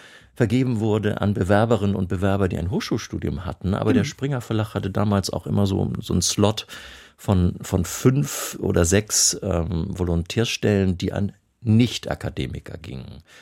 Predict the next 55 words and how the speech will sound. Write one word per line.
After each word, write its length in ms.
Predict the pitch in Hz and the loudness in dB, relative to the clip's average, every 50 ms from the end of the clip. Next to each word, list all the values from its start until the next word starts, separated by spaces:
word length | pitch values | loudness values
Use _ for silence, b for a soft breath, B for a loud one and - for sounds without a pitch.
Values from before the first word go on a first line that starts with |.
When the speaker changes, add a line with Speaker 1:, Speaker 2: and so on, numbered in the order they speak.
| b b | b b
Speaker 1:
Und 140 | - 120 107 | -2 -2 2
ich 80 | - | 4
hatte 180 | 175 185 175 131 | 4 4 4 2
das 200 | 101 110 - - | 0 -2 0 2
Glück, 260 | - 143 139 - - | 2 2 2 2 0
das 180 | - 101 - - | 0 0 0 0
zu 120 | - 101 | -2 -2
bekommen. 340 | - 98 - - 151 151 143 | -2 -2 0 2 4 4 4
Es 140 | 117 - - | 4 4 4
war 80 | 120 | 4
nun 100 | 123 117 | 6 6
das 220 | 101 101 98 - - | 6 4 2 2 0
kleinste 400 | - 117 123 143 - - 151 - | 2 2 4 4 6 6 6 4
<laughs> 60 | 123 | 4
Objekt 340 | 107 - 117 - 104 - - | 2 2 2 0 0 -2 -4
im 100 | 101 104 | -4 -4
Springer 380 | - - - 113 110 117 98 | -4 -2 -2 0 0 0 0
Verlag, 440 | - - 82 82 82 85 101 110 B B B B B B B B | -2 -2 -4 -4 -4 -4 -6 -6 B B B B B B B B
aber 220 | 131 127 139 120 | 0 0 2 0
das 240 | 101 113 - - - | 0 -2 -4 -2 -2
war 120 | 98 90 | -2 -2
trotzdem 400 | - - - - - - - 101 | -2 -6 -8 -8 -6 -4 -4 -4
ein 60 | 98 | -2
ganz 320 | 92 92 104 104 - - _ | -2 -2 -2 -2 -4 -8 _
tolles 540 | - - - 110 101 87 82 - - - - | -10 -6 -2 0 0 0 0 0 -2 -4 -2
Volontariat. 680 | - 104 95 87 82 - - 87 101 143 127 78 - - | -2 0 2 2 0 0 0 0 0 0 0 -2 -2 -4
Da 60 | - | -6
hab 100 | 87 - | -6 -4
ich 80 | 90 92 | -2 0
eine 80 | 95 | 0
Menge 260 | 92 98 76 64 - - | 2 2 0 -2 -4 -6
gelernt. 440 | - 101 135 123 85 92 - - - - | -4 -4 -4 -4 -6 -10 -14 -16 -6 -2
Speaker 2:
Wie 80 | - 202 | 0 2
sind 180 | 185 220 233 | 4 4 4
Sie 100 | - 240 | 2 0
auf 80 | 220 - | -4 -4
die 140 | - 220 - | -6 -4 -4
Idee 200 | 233 190 262 302 | 0 0 0 0
gekommen, 360 | 311 - - - 165 147 151 | 0 -2 -2 0 0 0 0
"Ich 140 | 160 - - | 0 -2 -2
will 100 | 156 165 | -2 0
Journalist 600 | 165 170 170 170 165 175 180 190 180 - - - | 2 2 2 2 4 2 2 0 0 -4 -6 -6
werden"? 300 | 175 143 131 143 151 156 160 b b b b b b - | -6 -6 -4 -4 -6 -8 -10 b b b b b b -2
Speaker 1:
Ach 220 | - - - - | 0 0 0 -2
ja, 140 | - - - - - | -4 -6 -8 -4 -2
das 160 | - 120 - | -2 2 4
ist 300 | 139 120 - - - - | 4 4 4 4 2 0
eine 180 | 123 143 135 123 | 0 0 0 2
gute 240 | 110 165 160 180 | 0 0 0 -2
Frage. 480 | 156 - - - 226 220 147 123 104 87 | -2 -4 -6 -4 -2 0 4 4 4 6
Also 260 | - 107 107 113 127 | 4 4 4 4 2
mich 200 | 120 120 - - | 2 0 0 -2
hat 120 | 143 - - | -4 -2 -2
das, 220 | 135 - - - - - - - - - - - 120 - | -4 -4 -4 -6 -10 -14 -16 -16 -16 -16 -18 -20 -18 -10
äh, 220 | - - - 120 | -8 -6 -6 -6